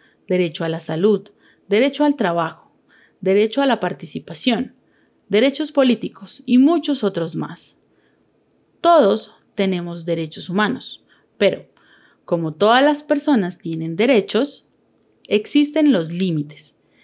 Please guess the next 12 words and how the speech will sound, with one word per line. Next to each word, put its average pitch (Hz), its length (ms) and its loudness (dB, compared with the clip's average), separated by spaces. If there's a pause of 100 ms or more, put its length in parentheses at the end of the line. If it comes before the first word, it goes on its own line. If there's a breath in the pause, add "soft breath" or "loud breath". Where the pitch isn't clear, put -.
(340 soft breath)
que 285 140 4
no 240 120 6
se 175 200 -2
deben 165 320 -2
quebrantar. 180 720 -2 (680 soft breath)
Es 254 180 4
decir, 226 540 0
los 220 320 4
derechos 247 440 0
de 294 80 4
una 196 220 2
persona 190 560 -4